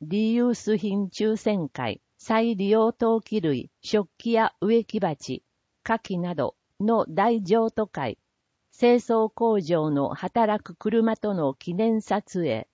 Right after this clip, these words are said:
収集体験、フードドライブの取り組み紹介。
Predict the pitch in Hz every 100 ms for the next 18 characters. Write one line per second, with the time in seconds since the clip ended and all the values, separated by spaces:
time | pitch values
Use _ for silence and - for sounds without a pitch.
0 | _ _ _ _ _ _ - - 226 233
1 | - 220 214 - 214 190 165 - 127 120
2 | - _ _ _ - 240 233 220 226 175
3 | 208 226 220 175 151 131 135 170 208 202
4 | 208 196 196 - 180 170 - 156 -